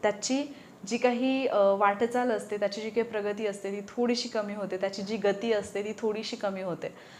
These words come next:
आणि म्हणूनच उन्हाचे चटके बसणं गरजेचं असतं. आणि हे जे आजूबाजूला असणारे लोक आहेत, ते, ते उन्हाचे चटके आहेत असं समजा आणि स्वतःच्या पावलांची गती आणखी वाढवा.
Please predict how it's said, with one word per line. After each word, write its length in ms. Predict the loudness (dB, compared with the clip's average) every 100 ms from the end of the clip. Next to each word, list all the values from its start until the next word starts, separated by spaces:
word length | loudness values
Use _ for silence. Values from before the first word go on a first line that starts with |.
| -16 -10
आणि 120 | -8
म्हणूनच 560 | -4 -2 0 0 0 -4
उन्हाचे 320 | -6 -2 -2
चटके 440 | 0 -2 0 4
बसणं 320 | 4 4 0 -2
गरजेचं 380 | -2 -4 -4
असतं. 180 | -4 -2
आणि 100 | -4
हे 400 | -4 4 8 8
जे 100 | 8
आजूबाजूला 560 | 4 4 2 2 2 2
असणारे 380 | 0 -4 -4 -4
लोक 200 | -4 -6
आहेत, 260 | -6 -8 -8 -16 -20 -6 4
ते, 140 | 4
ते 320 | 6 2 2 -2
उन्हाचे 380 | -4 -4 -2
चटके 400 | -2 -4 -6 -10 -4
आहेत 300 | -4 -2 -4 -4 -6
असं 220 | 0 0
समजा 400 | 0 -4 -2 -2
आणि 280 | -2 -6 -4
स्वतःच्या 440 | -4 -2 -2 -2
पावलांची 640 | 2 2 4 2 0 -4
गती 280 | -2 0 -2
आणखी 340 | -2 -4 -2
वाढवा. 320 | -2 -2 -2